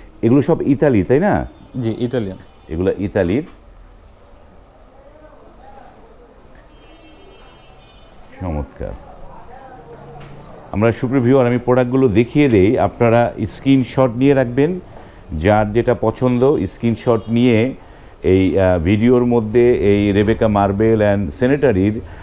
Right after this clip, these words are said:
Speaker 1: আহ, ইমো, WhatsApp নাম্বার দেয়া আছে, সেখানে স্ক্রিনশট পাঠিয়ে আপনি কোনটার কেমন দাম সেগুলো কিন্তু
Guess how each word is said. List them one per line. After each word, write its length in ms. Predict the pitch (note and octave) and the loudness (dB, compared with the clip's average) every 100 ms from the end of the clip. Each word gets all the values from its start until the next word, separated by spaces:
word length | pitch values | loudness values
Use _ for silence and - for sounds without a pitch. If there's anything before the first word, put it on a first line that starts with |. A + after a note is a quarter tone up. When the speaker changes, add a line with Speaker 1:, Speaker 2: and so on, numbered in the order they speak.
| - - | -14 -2
Speaker 1:
আহ, 760 | E2 E2 E2 C#2+ D2+ D2 - | 2 2 0 -4 -8 -10 -4
ইমো, 240 | A#2 B2 B2 | 0 2 2
WhatsApp 300 | B2 - B2+ A2+ | 0 0 -2 0
নাম্বার 340 | A#2+ A#2 G#2+ | 0 0 2
দেয়া 220 | A#2+ B2 | 2 2
আছে, 380 | A#2 - C3 C3 | 0 0 0 0
সেখানে 560 | - G#2 G#2+ G#2+ G#2 F#2+ | 0 -2 0 0 0 -2
স্ক্রিনশট 540 | - A2+ G2+ A2+ G#2 E2 - | -6 -6 -4 -2 -2 -2 -2
পাঠিয়ে 520 | G#2+ - C3+ G2 A2 - - - - - | -2 0 0 2 0 -4 -20 -20 -12 -4
আপনি 300 | E2 G#2 G#2 | -4 -2 -4
কোনটার 520 | - C3 B2+ C3 B2+ | 0 0 2 0 0
কেমন 380 | A#2 A2+ A#2 G2+ | -2 -2 -2 0
দাম 320 | G2+ A#2 C3+ | 0 0 -4
সেগুলো 400 | - G2+ G2 G#2 | -4 -4 0 -2
কিন্তু 480 | G#2 F#2+ G2+ G2+ | -2 -6 0 -2